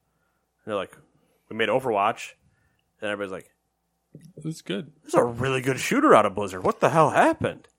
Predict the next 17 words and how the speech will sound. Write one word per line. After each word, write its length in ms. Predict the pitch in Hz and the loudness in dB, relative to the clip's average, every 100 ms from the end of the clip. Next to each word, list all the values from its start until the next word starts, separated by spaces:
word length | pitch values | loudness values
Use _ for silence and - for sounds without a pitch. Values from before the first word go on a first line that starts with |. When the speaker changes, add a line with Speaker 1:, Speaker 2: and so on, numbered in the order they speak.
| _ _ _ - | _ _ _ -6
Speaker 1:
And 180 | 123 135 | -2 2
then 440 | 127 117 104 98 _ _ _ _ _ _ _ _ _ - | 2 2 -4 -12 _ _ _ _ _ _ _ _ _ -4
we're 140 | 123 | 0
all 80 | 113 | 2
like, 100 | 110 _ 233 | 0 _ 0
"Okay, 200 | 190 170 _ _ 170 | 2 -2 _ _ -6
well, 120 | 156 | -4
moving 160 | 143 131 | -4 -4
on." 100 | 110 _ - _ _ _ _ _ _ _ - | -4 _ -20 _ _ _ _ _ _ _ -6
Speaker 2:
Um, 500 | 120 117 107 104 98 | -2 0 -2 -6 0
Speaker 1:
But 140 | 139 | 0
probably 240 | 131 143 127 | 6 6 6
the 60 | 127 | 2
media 280 | 135 127 | 0 0
is 80 | 117 | -2
like, 240 | 107 - - - - - - - - _ | -4 -6 -18 -20 -20 -20 -20 -20 -20 _
"Bu-, 140 | - | -6